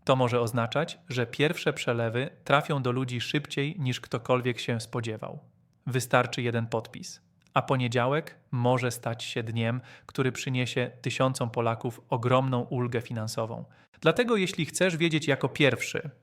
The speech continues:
kiedy dokładnie te pieniądze trafią na konta, koniecznie zasubskrybuj ten kanał i kliknij dzwoneczek. Na moim kanale codziennie omawiam wszystkie decyzje rządu,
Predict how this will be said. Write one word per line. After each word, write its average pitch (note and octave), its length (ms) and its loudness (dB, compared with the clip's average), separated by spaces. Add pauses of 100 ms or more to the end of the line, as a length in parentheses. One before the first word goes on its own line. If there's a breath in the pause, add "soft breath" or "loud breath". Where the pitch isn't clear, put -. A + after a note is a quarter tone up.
kiedy C3 240 2
dokładnie D#3 440 4
te B2+ 100 -2
pieniądze C3 360 2
trafią C3 340 0
na A#2+ 100 0
konta, C#3+ 480 2 (200 loud breath)
koniecznie F3+ 520 2
zasubskrybuj C#3+ 720 0
ten A#2+ 180 0
kanał D3 500 4
i B2+ 100 -6
kliknij D3+ 580 0
dzwoneczek. A#2+ 760 0 (380 loud breath)
Na C#3+ 100 6
moim G#3 200 4
kanale D#3+ 340 4
codziennie D3+ 440 0
omawiam C3+ 400 4
wszystkie E3+ 440 0
decyzje B2 480 0
rządu, B2+ 520 2